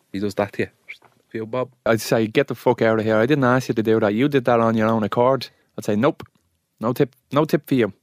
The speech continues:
Speaker 2: No." In a casino, if you're playing poker and you win a hand.
Speaker 1: Can you win hands?
Speaker 2: If you win someone's hand, you chop it off.
Speaker 1: <laughs>
Speaker 2: If you win a hand, people usually throw a couple of chips towards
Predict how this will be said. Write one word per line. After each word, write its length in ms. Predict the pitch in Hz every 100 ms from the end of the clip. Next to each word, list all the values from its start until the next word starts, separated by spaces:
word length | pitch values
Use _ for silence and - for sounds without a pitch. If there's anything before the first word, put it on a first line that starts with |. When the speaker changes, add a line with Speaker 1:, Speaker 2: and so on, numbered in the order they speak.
| _ _ _ -
Speaker 2:
No." 200 | 113 101 - _ _
In 120 | 170 196
a 40 |
casino, 640 | - 147 170 180 165 123
if 100 | - -
you're 80 |
playing 280 | 117 139 127
poker 400 | - 123 127 104 - _ -
and 140 | 107
you 80 | 110
win 300 | 117 113 107
a 60 |
hand. 480 | 95 110 101 95 - _ _ _
Speaker 1:
Can 120 | - 117
you 80 |
win 140 | 127 147
hands? 420 | 117 151 135 - _
Speaker 2:
If 200 | 127 120
you 100 | 143
win 120 | 156
someone's 280 | 139 135 113
hand, 180 | 127 120
you 40 |
chop 240 | - 143 -
it 100 | 113
off. 160 | 139 - - - - - _ -
Speaker 1:
<laughs> 240 | 180 175 - _ - - -
Speaker 2:
If 120 | -
you 80 | 143
win 140 | 180
a 60 | 151
hand, 440 | 143 139 120 - - _ _ _ -
people 260 | 151 143
usually 420 | 135 131 127 120 104
throw 500 | - 123 113 110 104 _ _ -
a 100 | -
couple 260 | - 113
of 60 | 104
chips 280 | - 110 -
towards 600 | 120 107 104 101 - -